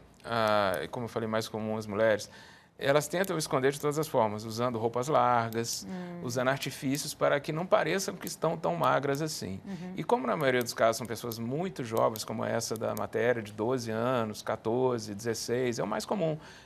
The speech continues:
Speaker 1: é, começar mesmo nessa faixa etária, na adolescência. E aí, essas adolescentes tendem a se trancar mais no quarto,
Speaker 2: Se isolar.
Speaker 1: não se mostram com roupas, é, de biquíni, não vão numa piscina, numa praia,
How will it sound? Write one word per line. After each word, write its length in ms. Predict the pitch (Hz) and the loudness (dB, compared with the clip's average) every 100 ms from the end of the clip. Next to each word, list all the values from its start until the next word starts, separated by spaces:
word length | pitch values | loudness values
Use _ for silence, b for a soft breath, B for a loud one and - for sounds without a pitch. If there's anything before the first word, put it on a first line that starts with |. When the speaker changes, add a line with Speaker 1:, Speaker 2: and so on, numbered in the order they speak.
| - | -6
Speaker 1:
é, 280 | - 135 131 | 0 2 2
começar 480 | 147 143 127 135 | 0 0 2 2
mesmo 300 | 139 131 139 | 2 0 0
nessa 260 | 143 135 147 | -2 -2 0
faixa 280 | - 127 - | 0 0 -2
etária, 360 | - 117 107 104 | 2 4 6 2
na 80 | |
adolescência. 520 | 104 117 120 117 98 B B B - | 0 0 -2 -4 -8 B B B -4
E 160 | 170 | 2
aí, 460 | 185 175 180 208 170 | 4 4 0 0 2
essas 260 | 147 147 156 | 2 2 2
adolescentes 500 | 151 147 139 160 160 | 4 4 4 0 -2
tendem 220 | 151 147 | -4 -4
a 40 | |
se 120 | - | -4
trancar 420 | 139 196 220 185 165 | -2 0 4 4 6
mais 220 | 135 135 | 4 2
no 60 | |
quarto, 640 | 160 185 170 151 143 160 147 | 4 6 6 4 2 -2 -8
Speaker 2:
Se 140 | - | -6
isolar. 340 | 220 240 180 156 | 2 2 4 4
Speaker 1:
não 180 | 170 196 | 4 4
se 160 | 202 | 0
mostram 600 | 165 147 147 156 143 147 | 4 6 8 6 4 -4
com 160 | 123 123 | -2 0
roupas, 720 | 131 127 127 120 - - - - - | 2 2 2 0 0 -4 -6 -12 -4
é, 540 | 117 113 113 101 - - - | 0 4 2 0 -6 -16 -14
de 140 | 117 143 | -6 -2
biquíni, 840 | 143 - 127 127 151 151 131 120 | -2 0 -2 0 2 2 2 2
não 200 | 131 160 | 2 2
vão 440 | 127 135 143 117 | 6 6 6 2
numa 180 | 113 107 | -2 -4
piscina, 360 | - 123 131 113 | -4 -4 -2 -2
numa 140 | 101 | 0
praia, 600 | 117 113 131 120 110 110 | 6 8 8 6 4 0